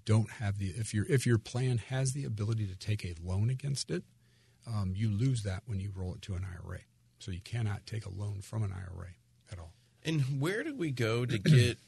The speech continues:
Speaker 2: <clears throat> the information on how to do this? Again, this is all stuff
Speaker 1: <laughs>
Speaker 2: that's out there, but nobody really, there's not a one eight hundred number that I
Speaker 1: Well,
Speaker 2: can call, I R S dot com.
Speaker 1: It's that, this is, that would be more to the trustee, whoever the trustee. So you would have, like, an H R department.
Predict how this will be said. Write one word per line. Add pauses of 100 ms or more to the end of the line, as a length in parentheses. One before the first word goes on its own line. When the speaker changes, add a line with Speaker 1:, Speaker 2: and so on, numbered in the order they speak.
Speaker 2:
<clears throat>
the
information
on
how
to
do
this?
Again,
this
is
all
stuff
Speaker 1:
<laughs>
Speaker 2:
that's
out
there,
but
nobody
really,
there's
not
a
one
eight
hundred
number
that
I
Speaker 1:
Well,
Speaker 2:
can
call,
I
R
S
dot
com.
Speaker 1:
It's
that,
this
is,
that
would
be
more (180)
to
the
trustee,
whoever
the
trustee.
So
you
would
have,
like,
an
H
R
department.